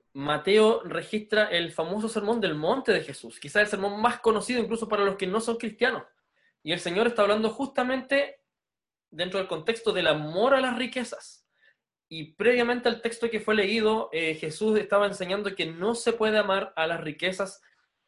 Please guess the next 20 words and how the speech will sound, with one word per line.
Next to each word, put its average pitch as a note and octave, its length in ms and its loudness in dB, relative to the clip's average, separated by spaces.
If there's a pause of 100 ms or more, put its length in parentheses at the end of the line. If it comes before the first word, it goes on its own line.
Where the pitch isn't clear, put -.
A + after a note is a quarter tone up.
(180)
y C3+ 120 -2
a C#3 40 4
Dios. E3 480 -2 (520)
Entonces F3 460 -2
Jesús, - 760 -4 (320)
conociendo F#3 720 -4
el G#3+ 80 -6
corazón G3+ 420 -2
del G#3 140 -2
hombre, F#3+ 420 -6 (720)
y A#2+ 140 -12
sabe D3+ 260 0
perfectamente F#3+ 880 -2
que D3+ 80 -8
somos E3+ 340 -6
una D3 200 -2
fuente E3+ 560 -4
inagotable F3+ 760 2
de G3 80 0
necesidades, D3+ 800 0